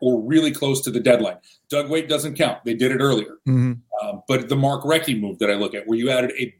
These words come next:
Speaker 1: big piece to a team, and they went on to win the cup. So you, you have to have the whole cost evaluation. But if there is a, a deal out there that this team can make that will make them better,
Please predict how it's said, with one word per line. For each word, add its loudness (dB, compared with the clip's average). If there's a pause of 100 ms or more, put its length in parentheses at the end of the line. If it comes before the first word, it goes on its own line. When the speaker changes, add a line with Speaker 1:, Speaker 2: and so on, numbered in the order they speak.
Speaker 1:
big 0
piece -2
to 0
a -6
team, -8 (1120)
and 0
they 2
went -2
on 0
to 0
win -2
the -10
cup. -16 (440)
So 0
you, -6
you 0
have 0
to 0
have -2
the -2
whole -2 (220)
cost 0
evaluation. 0
But 0
if -2
there 0
is 0
a, 4
a -8
deal -2
out -2
there -2
that -8
this 0
team -2
can -6
make -6
that -14
will -14
make -2
them -8
better, -2